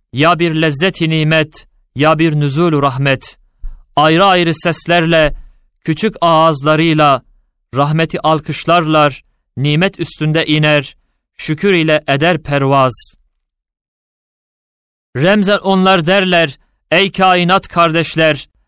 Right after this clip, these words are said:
ne güzeldir halimiz, şefkatle perverdeyiz, halimizden memnunuz."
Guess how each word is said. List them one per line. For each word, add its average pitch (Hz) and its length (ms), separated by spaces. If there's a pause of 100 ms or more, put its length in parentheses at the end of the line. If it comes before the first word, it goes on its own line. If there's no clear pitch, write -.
(220)
ne 170 140
güzeldir 170 540
halimiz, 156 720 (420)
şefkatle 175 720
perverdeyiz, 147 920 (360)
halimizden 160 720
memnunuz." 147 680